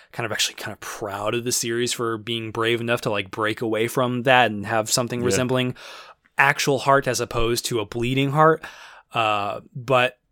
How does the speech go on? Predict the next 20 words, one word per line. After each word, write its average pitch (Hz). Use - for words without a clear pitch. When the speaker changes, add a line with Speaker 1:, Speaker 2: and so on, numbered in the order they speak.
Speaker 1:
if 151
I'm 123
being 170
honest, 165
uh, 107
I 120
think 117
Red 113
Dead 113
Redemption 117
two 127
takes -
the 127
cake 123
Speaker 2:
Okay. 147
Speaker 1:
by 107
a 107
country 123
mile, 104
um, 104